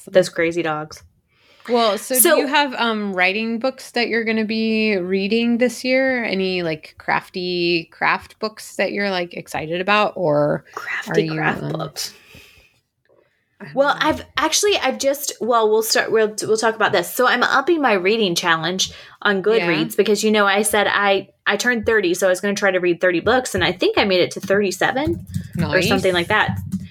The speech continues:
Speaker 2: So I'm gonna go with the Elizabeth, um, fifty book challenge.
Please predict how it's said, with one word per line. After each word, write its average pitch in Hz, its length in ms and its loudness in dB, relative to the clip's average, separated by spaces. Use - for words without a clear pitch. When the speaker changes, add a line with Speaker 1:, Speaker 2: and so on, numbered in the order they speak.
Speaker 2:
So - 260 -2
I'm 214 160 0
gonna 233 160 0
go 233 140 2
with 233 220 0
the 208 340 4
Elizabeth, 202 680 0
um, 185 380 4
fifty 226 420 0
book 175 220 0
challenge. 170 720 -2